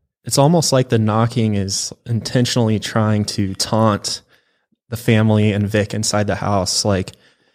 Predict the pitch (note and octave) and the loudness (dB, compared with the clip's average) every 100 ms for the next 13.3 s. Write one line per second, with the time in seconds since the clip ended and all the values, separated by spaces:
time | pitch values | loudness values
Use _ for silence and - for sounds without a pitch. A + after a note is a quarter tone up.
0 | _ _ A2+ C#3 B2 A#2 A#2+ A#2 G#2+ G#2+ | _ _ 2 2 2 0 0 0 0 0
1 | G#2+ A2 A#2 C3 B2+ A#2 - - _ _ | 0 0 2 4 4 2 -6 -20 _ _
2 | A2 A2 A2+ A2+ G#2+ A2+ C3 A#2 G#2+ G2+ | -10 -6 0 0 2 2 2 2 0 0
3 | G2+ - G2+ G2+ - G#2+ G#2+ G#2 - A2 | -2 -2 -2 -4 -4 -2 -2 -2 -6 -6
4 | G#2 G2+ G2 - _ _ _ A2+ D3+ D#3+ | -4 -2 -4 -10 _ _ _ -2 4 4
5 | B2+ C3+ A#2+ A#2+ A2+ - G2 G#2 B2 - | 4 2 -2 0 -2 -2 -2 0 0 -2
6 | G#2 G2 F#2+ F#2+ - _ _ _ _ - | -6 -4 -4 -4 -6 _ _ _ _ -2
7 | A#2 A2+ A2+ A#2 A2 G#2+ G2+ - - C#3+ | 2 2 2 0 0 0 -2 -6 0 4
8 | C#3+ A#2 G2+ G2+ G#2+ G#2+ A#2 - _ _ | 4 2 0 0 0 0 -2 -12 _ _
9 | G2 G2+ G2+ - - A2 - G#2 G2+ A2 | -20 -14 -4 -2 2 0 0 -2 2 2
10 | C3+ - - - - _ G#2+ G#2 G#2 G2 | 0 -2 -4 -4 -10 _ -2 2 2 2
11 | F#2+ G#2+ - A#2 G2+ G2 - _ _ _ | -2 -6 -4 0 0 -4 -12 _ _ _
12 | _ G#2+ - A#2 G#2 G2+ F#2+ - - G2+ | _ -4 0 2 2 0 -2 -6 -4 -2
13 | G2 F#2 | 0 -2